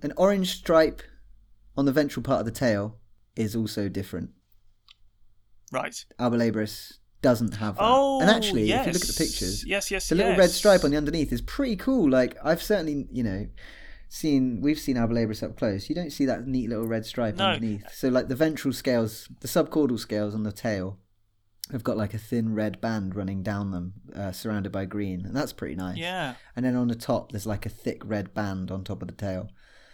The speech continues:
Speaker 1: Um,
Speaker 2: Fascinating. I
Speaker 1: which is
Speaker 2: wonder what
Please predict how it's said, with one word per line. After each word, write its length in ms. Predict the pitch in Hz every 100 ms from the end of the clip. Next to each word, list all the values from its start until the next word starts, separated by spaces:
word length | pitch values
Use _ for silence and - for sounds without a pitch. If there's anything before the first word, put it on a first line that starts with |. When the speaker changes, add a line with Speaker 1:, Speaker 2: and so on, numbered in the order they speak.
| - - - - -
Speaker 1:
Um, 440 | 101 101 98 98 98 - - _ -
Speaker 2:
Fascinating. 680 | 185 - 170 135 131 143 135 135
I 60 | 143
Speaker 1:
which 180 | 135 -
is 40 |
Speaker 2:
wonder 360 | 175 190 196 196 - -
what 260 | 147 156